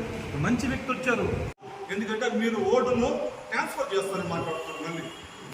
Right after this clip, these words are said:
అంటే ఆయనతో, ఆయనతో అభిమానులంతా ఉన్నారు, జన సైనికులు ఉన్నారని మాట్లాడతారు. ఒక్క ఓటు కూడా మీరు పిలిస్తే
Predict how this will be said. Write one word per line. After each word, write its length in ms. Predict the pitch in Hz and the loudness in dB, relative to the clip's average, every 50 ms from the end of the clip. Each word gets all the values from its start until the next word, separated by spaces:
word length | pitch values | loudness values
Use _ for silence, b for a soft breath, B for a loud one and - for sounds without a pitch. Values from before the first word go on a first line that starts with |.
| 185 | -2
అంటే 180 | 214 220 262 285 302 269 - - 185 | 0 4 4 4 4 4 4 4 4
ఆయనతో, 280 | 208 208 208 - - - - 190 202 | 4 2 2 0 -2 -2 -2 0 0
ఆయనతో 280 | 233 226 220 247 277 311 311 | 0 2 2 4 4 4 4
అభిమానులంతా 600 | 262 240 240 247 240 233 233 226 226 220 233 240 220 233 | 2 0 0 0 2 2 2 2 0 0 0 0 0 0
ఉన్నారు, 300 | 240 254 269 277 277 - - - - - - - - - 170 190 | 2 2 2 4 4 2 0 -2 -4 -6 -8 -10 -10 -6 -4 -2
జన 100 | 220 240 240 240 | -2 0 0 2
సైనికులు 320 | 240 240 233 233 233 233 | 2 2 2 2 0 0
ఉన్నారని 300 | 226 262 277 285 - 320 285 262 | 2 2 2 2 2 4 4 4
మాట్లాడతారు. 460 | - - - - - 185 165 - - - - - - - - - - - 262 254 - 185 220 | 6 4 4 2 0 -2 -4 -4 -6 -8 -10 -12 -14 -16 -18 -14 -10 -8 -6 -4 -2 -2 -2
ఒక్క 200 | 254 - - 226 214 208 202 - 415 | -2 -2 0 0 0 2 2 0 0
ఓటు 160 | 427 415 403 403 427 | -2 -2 -2 -2 0
కూడా 180 | 415 415 415 392 - - 415 - - - - - - - - - 160 | 0 2 2 2 2 0 -2 -4 -8 -10 -12 -12 -14 -14 -16 -12 -8
మీరు 180 | 175 196 202 208 202 202 | -6 -4 -4 -4 -4 -4
పిలిస్తే 400 | 208 214 220 208 - - 202 208 | -4 -4 -4 -4 -2 0 0 0